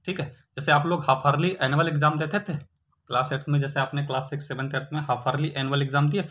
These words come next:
वैसे ही यहाँ पे सिस्टम है टर्म वन and टर्म टू। तो घबराने की जरूरत नहीं, टर्म वन और टर्म टू में कोई डिफरेंस ज़्यादा नहीं है, जैसे आप लोग हाफ ईयरली एनुअल देते आ रहे वही ऐसे सिस्टम है। तो अभी सिलेबस जैसे जारी हो जाएगा, but आपको इसमें हमने बता दिया क्लास नाइन्थ में जो मैथ्स में एनसीईआरटी के चैप्टर्स कौन से, आप चैप्टर देख सकते हैं,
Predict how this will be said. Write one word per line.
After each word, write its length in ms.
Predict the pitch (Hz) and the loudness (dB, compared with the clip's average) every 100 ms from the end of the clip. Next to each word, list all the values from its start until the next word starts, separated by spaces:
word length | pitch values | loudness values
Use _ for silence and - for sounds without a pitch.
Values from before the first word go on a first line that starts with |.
| - _ - | -10 _ -2
वैसे 240 | 143 185 | 2 2
ही 80 | 175 | 2
यहाँ 160 | 147 | 2
पे 120 | 147 165 | 0 0
सिस्टम 340 | 151 147 165 | -2 0 0
है 60 | 175 | 0
टर्म 240 | 175 139 | 0 0
वन 160 | 147 170 | 0 0
and 280 | 147 147 | 0 0
टर्म 200 | 143 113 | 0 -2
टू। 180 | 110 110 - _ _ _ | -6 -12 -16 _ _ _
तो 100 | 180 | -6
घबराने 380 | 180 156 175 202 | 0 2 4 2
की 120 | 202 | -2
जरूरत 180 | 165 170 | -4 -2
नहीं, 160 | 185 185 | -2 0
टर्म 220 | - 156 | -2 0
वन 160 | 165 | -2
और 120 | 180 147 | -2 -2
टर्म 180 | 147 | -2
टू 100 | 147 | -2
में 140 | 156 151 | -2 -2
कोई 100 | 156 | 0
डिफरेंस 280 | 143 147 151 | 0 0 2
ज़्यादा 240 | 143 135 | 2 0
नहीं 200 | 135 147 | 0 0
है, 80 | 170 | 0
जैसे 220 | 143 147 | -2 0
आप 160 | 139 143 | 0 0
लोग 160 | 147 135 | -2 0
हाफ 120 | 123 | -2
ईयरली 140 | 139 139 | 0 0
एनुअल 220 | 135 131 | -2 -4
देते 220 | 127 147 | -4 -2
आ 20 | |
रहे 120 | 165 | -2
वही 200 | 143 131 | -2 -4
ऐसे 220 | 127 - 147 | -4 -4 -4
सिस्टम 360 | 135 - 123 | -4 -6 -6
है। 140 | 147 - _ _ _ _ _ | -6 -8 _ _ _ _ _
तो 80 | 190 | -8
अभी 300 | 190 143 185 | 0 2 2
सिलेबस 340 | 202 156 156 170 | 0 0 2 0
जैसे 240 | 160 190 | 0 2
जारी 240 | 151 143 | 4 6
हो 60 | 147 | 6
जाएगा, 280 | 151 175 175 | 4 2 0
but 180 | 165 165 | 0 2
आपको 320 | 143 147 170 | 2 2 -2
इसमें 220 | 147 165 | -2 0
हमने 180 | 151 147 | 2 2
बता 260 | 135 127 | 2 2
दिया 160 | 127 156 | 0 -2
क्लास 320 | - 127 139 131 | -2 -2 -2 -2
नाइन्थ 240 | 131 147 | -2 0
में 140 | 147 | 2
जो 120 | 143 127 | 2 0
मैथ्स 280 | 127 143 | 0 0
में 160 | 139 143 | 0 -2
एनसीईआरटी 400 | 131 131 123 135 | -4 -2 -2 -4
के 80 | 156 | -8
चैप्टर्स 640 | - - - 135 135 185 | -10 -14 -4 -2 2 0
कौन 220 | - 139 | 0 -2
से, 100 | 143 | 0
आप 160 | 147 131 | -2 -2
चैप्टर 240 | 131 120 120 | -6 -4 -2
देख 200 | 127 147 | 0 -2
सकते 280 | 151 - 151 | -4 -4 -4
हैं, 180 | 175 | -4